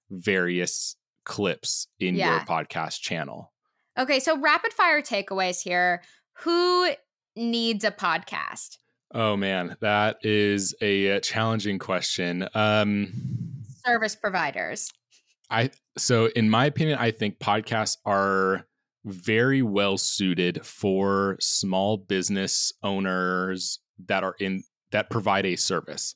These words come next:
Speaker 1: So basically that, if
Speaker 2: Mm-hmm.
Speaker 1: that means that you have a product, I don't think it makes as much sense for you to put the time and effort into,
Speaker 2: Mm-hmm.
Speaker 1: um, creating a,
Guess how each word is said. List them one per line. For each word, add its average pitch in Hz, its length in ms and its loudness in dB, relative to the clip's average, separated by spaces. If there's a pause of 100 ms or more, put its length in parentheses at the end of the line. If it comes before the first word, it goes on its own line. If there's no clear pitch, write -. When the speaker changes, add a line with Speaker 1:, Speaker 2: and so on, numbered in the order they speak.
Speaker 1:
So 92 480 2 (380)
basically 101 260 0
that, 95 140 0
if 95 160 -8
Speaker 2:
Mm-hmm. 98 80 -4
Speaker 1:
that 95 120 -8
means 95 360 -2
that 90 240 -2
you 92 220 -2
have 90 360 -2
a 87 200 -2
product, 120 760 0
I 98 100 2
don't 107 200 0
think - 180 0
it 98 100 -2
makes 95 300 -2
as 95 180 -2
much 98 220 -2
sense - 560 0 (340)
for 110 120 0
you 101 100 4
to 98 40 0
put 104 180 0
the 104 60 -8
time 95 260 0
and 98 140 -2
effort 107 380 0
into, 92 680 0 (180)
Speaker 2:
Mm-hmm. 214 360 -10 (160)
Speaker 1:
um, 90 460 -2
creating 98 300 -2
a, 95 60 -4